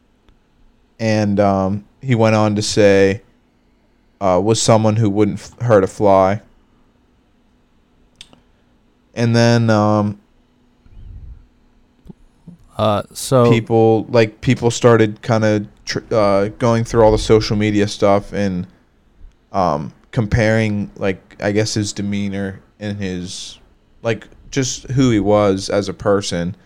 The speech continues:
Speaker 1: uh, before and after he started doing all the Thrive shit and promoting it. And, um, and it, I mean, yeah, it's just weird that, like Jack said, there's no mention whatsoever of this in the documentary. Like,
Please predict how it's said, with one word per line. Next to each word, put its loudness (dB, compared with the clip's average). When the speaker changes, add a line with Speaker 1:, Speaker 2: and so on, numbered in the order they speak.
Speaker 1:
uh, 0
before 0
and -2
after -2
he -6
started -2
doing -4
all -4
the 0
Thrive 2
shit 0
and -8
promoting -2
it. -6
And, -2
um, -2
and -6
it, -12
I -4
mean, -2
yeah, 2
it's -2
just -4
weird 2
that, -4
like -2
Jack 0
said, -2
there's -6
no -4
mention -8
whatsoever -2
of -8
this -6
in -8
the -8
documentary. -6
Like, -8